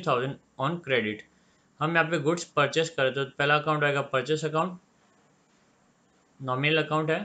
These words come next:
debit all expenses and losses, accordingly डेबिट हो जाएगा। Next Amit account, Personal account है, ठीक है, debit the receiver, credit the giver। यहाँ पे purchase करेंगे तो अमित कौन होगा, गिवर, accordingly हमारी entry होगी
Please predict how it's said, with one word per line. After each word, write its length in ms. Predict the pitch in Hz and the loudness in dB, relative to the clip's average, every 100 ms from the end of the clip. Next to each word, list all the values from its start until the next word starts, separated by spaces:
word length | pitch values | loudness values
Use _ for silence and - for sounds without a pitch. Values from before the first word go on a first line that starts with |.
| - 123 | -8 -6
debit 320 | 127 127 135 | -2 0 0
all 100 | 143 | 0
expenses 480 | 139 - 143 139 147 | 0 -4 -6 -4 -4
and 100 | 151 | -2
losses, 340 | 143 143 185 - - _ _ _ - | -2 -4 -8 -10 -18 _ _ _ -20
accordingly 440 | - 131 127 139 131 | -8 -4 -2 -2 -2
डेबिट 220 | 135 147 | 0 2
हो 80 | 151 | 2
जाएगा। 360 | 151 147 170 - _ _ _ - | 2 0 -4 -10 _ _ _ -6
Next 240 | 131 - | -6 -4
Amit 280 | 120 131 156 | -6 -4 0
account, 360 | 156 156 175 180 _ _ _ _ _ _ _ _ _ _ | 2 2 -2 -4 _ _ _ _ _ _ _ _ _ _
Personal 380 | 127 123 151 156 | -4 -4 -2 -2
account 300 | 156 160 156 | 0 0 0
है, 100 | 160 180 - _ _ _ - | -2 -4 -12 _ _ _ -10
ठीक 140 | 139 | -4
है, 100 | 147 107 _ _ _ _ _ _ | -4 -4 _ _ _ _ _ _
debit 340 | 127 131 131 147 | -4 -2 0 2
the 80 | 156 | 2
receiver, 240 | 123 127 | 2 0
credit 240 | 123 135 131 | 0 0 0
the 80 | 131 | -2
giver। 200 | 117 117 | 0 0
यहाँ 120 | 123 123 | -2 0
पे 140 | 165 175 - | -2 -2 -2
purchase 280 | 127 156 | 0 0
करेंगे 300 | 151 151 151 | 0 2 2
तो 100 | 147 147 | 0 -2
अमित 320 | 135 143 147 | -2 -4 -2
कौन 120 | 156 | 0
होगा, 200 | 156 165 | 2 2
गिवर, 480 | 160 123 131 113 110 113 | 0 -2 0 0 -2 -8
accordingly 460 | 131 160 156 156 151 | -2 0 2 2 0
हमारी 260 | 147 147 | 2 2
entry 400 | 147 131 120 151 | 0 -2 -6 0
होगी 320 | 156 123 123 | 0 0 -4